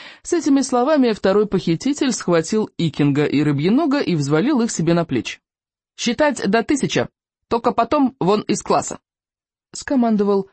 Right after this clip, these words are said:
первый похититель, оцепеневшим от ужаса мальчишкам. "А не то мы убивать эти викинги. И вы сказать ваш шеф, мол, Берта Большегруд посылает привет и эту письму".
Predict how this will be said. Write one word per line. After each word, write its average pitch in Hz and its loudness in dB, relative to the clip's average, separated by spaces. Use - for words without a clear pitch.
первый 139 -2
похититель, 190 -4
оцепеневшим 240 0
от - -6
ужаса 196 -2
мальчишкам. - -4
"А 147 -2
не 160 0
то 254 2
мы 233 2
убивать 185 0
эти 190 0
викинги. 147 0
И 156 0
вы 180 0
сказать 156 -2
ваш 165 0
шеф, - -4
мол, 226 0
Берта 240 0
Большегруд 196 0
посылает 147 0
привет 190 -2
и 214 -4
эту 175 -2
письму". 175 0